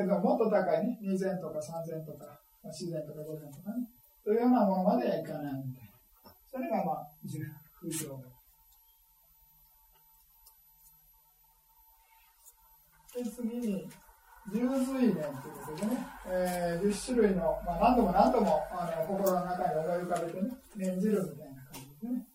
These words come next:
そういうものを随念っていうふうに言います。で、まず最初に仏法僧をね、えー、仏の徳ね、ブッダの徳を、えー、何度も何度も思い浮かべてやる実践っていうのが、まあ、仏随観ですね。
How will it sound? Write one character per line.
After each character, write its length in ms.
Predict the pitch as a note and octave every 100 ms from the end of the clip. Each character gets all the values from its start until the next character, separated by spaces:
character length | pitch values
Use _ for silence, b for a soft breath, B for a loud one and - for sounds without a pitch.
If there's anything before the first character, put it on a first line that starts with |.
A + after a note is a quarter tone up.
| _ -
そ 60 |
う 40 | A#3
い 20 |
う 100 | C#4
も 80 | B3
の 140 | E3
を 60 | D#3
随 260 | F3 F3 F3
念 200 | F3 E3+
っ 80 |
て 80 | -
い 60 | D#3
う 40 |
ふ 40 | D3+
う 20 |
に 40 | C3+
言 80 |
い 100 | B2+ B2+
ま 60 | B2+
す。 160 | - - - _ _ _ _ A3+
で、 100 | A3
ま 240 | B3+ C#4+
ず 60 | A#3+
最 140 | A3
初 180 | G3 F#3+
に 80 | E3+
仏 220 | A3 A#3
法 200 | F#4 F4+
僧 140 | - G3
を 160 | D#3
ね、 180 | G#3 - -
え 540 | F#3 F#3 F3 E3+ E3+
ー、 0 |
仏 340 | G#3 A3+ B3 B3+
の 160 | B3
徳 280 | A#3 A3 G#3+
ね、 180 | C4+ -
ブ 100 | G#3+
ッ 80 | B3
ダ 140 | A#3 F#3+
の 100 | F3
徳 260 | E3+ D#3+
を、 300 | C#4 C#4+ - - _ _ _ G#3
え 40 |
ー、 140 | F#3+ F#3+
何 160 | G#3
度 120 | F#3+
も 80 | E3
何 220 | E3 F#3
度 60 | E3+
も 320 | D#3 D3+ -
思 160 | D#3+ D#3
い 20 |
浮 120 | D#3
か 100 | D#3
べ 160 | D#3 D#3
て 460 | C#3+ - A#3 G3+ E3+
や 100 | D#3
る 200 | D#3 -
実 300 | - - -
践 60 | -
っ 40 |
て 60 | E3+
い 20 |
う 40 |
の 80 | G3+
が、 320 | A#3+ - -
ま 80 | E3+
あ、 100 | D#3
仏 320 | F3 - A3+
随 240 | A3 A3 F#3+
観 180 | C3 B2
で 60 | -
す 80 |
ね。 200 | A3+ B3+